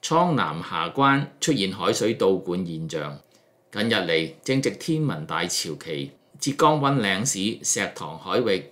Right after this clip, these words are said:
接連掀起巨浪，最高高達二十多米。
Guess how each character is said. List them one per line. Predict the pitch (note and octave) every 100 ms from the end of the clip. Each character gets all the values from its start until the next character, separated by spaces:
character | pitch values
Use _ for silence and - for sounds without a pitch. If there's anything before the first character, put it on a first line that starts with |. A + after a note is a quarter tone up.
| _
接 | - B2+
連 | D#2+ D2+ D#2
掀 | B2 C#3
起 | A#2+ G#2+
巨 | G2+ F#2+ E2+
浪， | D#2 D#2 C#2+ - -
最 | G2+ G#2+
高 | B2+ B2+
高 | B2+ C3
達 | F#2 E2 -
二 | F2 F2
十 | E2+ -
多 | A#2 A2+
米。 | D#2 D2+